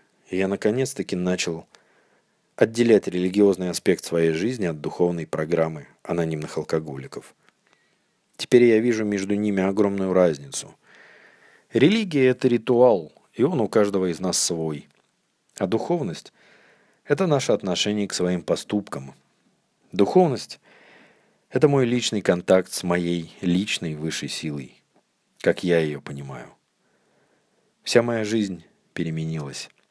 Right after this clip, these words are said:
Я нашел новую работу, потом решил ее оставить и открыл собственный бизнес. Мне удалось добиться, чтобы оба моих сына,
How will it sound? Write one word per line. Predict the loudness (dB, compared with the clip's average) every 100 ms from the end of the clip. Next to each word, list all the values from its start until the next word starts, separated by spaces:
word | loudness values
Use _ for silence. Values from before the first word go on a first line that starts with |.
| _ _ _ _ 0
Я | 2
нашел | 2 -2 -2
новую | -2 0
работу, | 0 -2 -2 -4 -6 -12 -20 -20 -20 -20 _ _ _ _ _
потом | 0 4 4
решил | 2 0 0
ее | 2 2 0
оставить | 0 0 0 -2
и | -8
открыл | -4 0 0
собственный | -2 -6 -6 -8 -6
бизнес. | -6 -6 -8 -12 -14 -16 _ _ _ _ _ _ -20 _
Мне | 0 2
удалось | 8 8 8 4
добиться, | 2 0 -2 -4 -8 -10
чтобы | -6 -2 0 -2 -4 _
оба | 2 2
моих | 2 0 -2 -4
сына, | -2 -2 -4